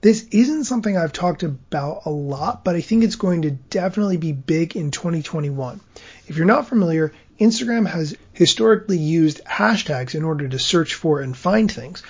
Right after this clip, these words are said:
But what if someone made a post about your business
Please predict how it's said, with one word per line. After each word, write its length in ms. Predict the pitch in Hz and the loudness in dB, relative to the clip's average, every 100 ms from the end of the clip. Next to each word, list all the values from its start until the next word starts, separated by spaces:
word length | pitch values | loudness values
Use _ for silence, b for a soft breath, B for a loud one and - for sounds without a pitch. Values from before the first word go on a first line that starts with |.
| B B | B B
But 160 | 202 190 | -2 0
what 200 | 165 285 | 2 0
if 140 | 320 | 0
someone 420 | - 220 202 196 | -2 0 2 2
made 180 | 156 170 | 2 2
a 60 | 202 | 0
post 440 | - 143 131 - - | 0 -6 -6 -10 -6
about 540 | 147 135 160 156 165 _ _ _ | -6 0 2 2 0 _ _ _
your 420 | 151 151 165 160 | 0 6 8 6
business 600 | 143 175 160 131 139 185 | 8 6 6 2 -4 -8